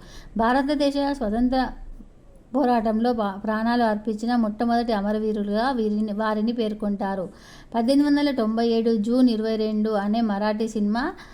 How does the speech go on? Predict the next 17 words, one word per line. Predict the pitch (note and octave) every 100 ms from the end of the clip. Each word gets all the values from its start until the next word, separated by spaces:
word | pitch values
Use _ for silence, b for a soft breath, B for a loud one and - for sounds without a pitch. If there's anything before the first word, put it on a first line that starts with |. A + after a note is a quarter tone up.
| B B
ఈ | B3 C4
సంఘటనకే | B3+ A3 A3 A3 A3+ A3+ G#3+ B3+ D4+
ఆధారంగా | D4+ A3 A3 G#3 G3+ G3+ C4 G4 - B B B A3+
వచ్చింది. | A3 A#3 G#3+ G3 F3+ - - B B B B
ఇక | C#4 C4+ C#4+
జూన్ | A#3 C4 D4
ఇరవై | B3+ A#3 A#3
రెండు, | A3+ A3 A#3
పంతొమ్మిది | A#3 G3+ A#3 B3+
వందల | B3+ B3 A#3+
నలభైలో | G3+ G3 G#3+ G#3+ A3+ D#4 B B B B
సుభాష్ | - B3+ C#4+ D4 C4
చంద్రబోస్ | A#3 A3 G#3 A3+ B3+ - - -
ఫార్వర్డ్ | G3 A3 A#3+ C4 C4
బ్లాక్ | A3 G#3 G#3 G#3 -
పార్టీని | F#3 F3+ G#3 B3
స్థాపించారు. | - F3+ F3 G3+ F#3 F3+ F3 E3